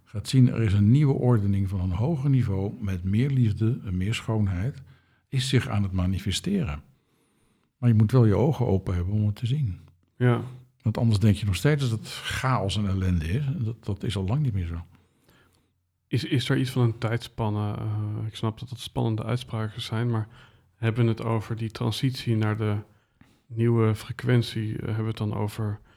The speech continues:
Speaker 2: komend jaar of komende twintig jaar of komende duizend jaar?
Speaker 1: Duizend niet, nee, nee, dat is veel eerder gebeurd.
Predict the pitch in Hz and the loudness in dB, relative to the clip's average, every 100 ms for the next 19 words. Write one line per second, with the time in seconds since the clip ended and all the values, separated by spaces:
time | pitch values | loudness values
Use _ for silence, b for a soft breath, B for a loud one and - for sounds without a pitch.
0 | b b - 123 113 110 117 117 143 120 | b b 2 4 6 4 4 4 4 0
1 | - 104 104 104 - 139 131 127 127 131 | -2 0 0 -2 0 0 0 -2 -2 -2
2 | 120 113 104 104 101 110 123 127 120 117 | -4 -2 0 0 0 2 2 0 -4 -4
3 | 127 B B B B _ 113 110 123 117 | -6 B B B B _ 2 6 6 6
4 | 98 95 92 95 92 95 - 110 104 85 | 4 2 2 0 0 -2 -2 0 0 -2
5 | 85 - - - | -4 -8 -14 -14